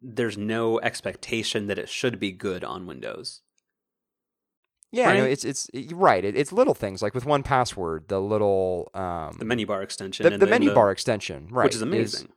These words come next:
Speaker 2: is wonderful. And you just, you know, you don't, you don't get that on Windows.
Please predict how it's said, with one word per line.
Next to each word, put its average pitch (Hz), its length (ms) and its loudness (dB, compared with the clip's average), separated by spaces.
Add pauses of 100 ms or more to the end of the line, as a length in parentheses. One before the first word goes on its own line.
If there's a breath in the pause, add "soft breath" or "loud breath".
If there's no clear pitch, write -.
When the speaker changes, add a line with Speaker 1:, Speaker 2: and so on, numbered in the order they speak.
Speaker 2:
is 139 140 0
wonderful. 151 680 2 (160)
And 120 160 -2
you 120 80 -2
just, 117 240 -2
you 135 100 -4
know, 80 300 -8
you 117 100 -8
don't, 117 320 -2 (220)
you 123 100 -2
don't 110 160 0
get - 160 -4
that 78 260 -4
on 82 280 -8
Windows. - 600 -16